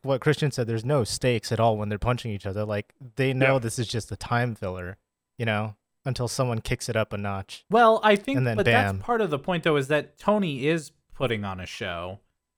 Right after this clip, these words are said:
Speaker 3: to an extent, because as we kind of reveal later on, he could have made it very easy that Rhodey couldn't take the suit. I mean, it would be very easy for him to lock him out. It would have been very easy for him to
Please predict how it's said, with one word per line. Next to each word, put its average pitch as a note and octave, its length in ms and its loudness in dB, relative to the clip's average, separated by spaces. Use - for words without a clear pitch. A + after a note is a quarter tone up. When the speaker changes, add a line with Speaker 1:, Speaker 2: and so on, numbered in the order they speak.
Speaker 3:
to C#3+ 160 -2
an A#2 80 0
extent, G#2+ 520 -6
because C3 720 -2
as F3+ 220 4
we F3+ 120 -4
kind F3 220 0
of B2+ 120 -4
reveal C3 360 0
later B2 340 -2
on, C3 420 8
he A3+ 80 -2
could F4 220 2
have B3 140 2
made F3+ 300 4
it A#2 240 0
very E3+ 320 2
easy C#3+ 500 -4
that A#2 340 -4
Rhodey C3 340 -2
couldn't A2+ 260 -4
take G#2+ 240 -6
the F2 60 -20
suit. - 320 -14
I C#3+ 60 -2
mean, C#3 380 0
it D#3+ 240 -4
would D3 160 -2
be C#3 160 -4
very D#3 380 4
easy B2+ 400 -6
for A2+ 180 -8
him A2+ 240 -4
to B2+ 100 -10
lock B2+ 300 2
him A#2+ 100 -2
out. E3+ 380 8
It B2+ 60 -6
would C3 140 -2
have B2+ 60 -6
been B2 140 -4
very C3 240 0
easy B2 260 -6
for B2 160 -8
him A#2+ 260 -4
to A2+ 400 -8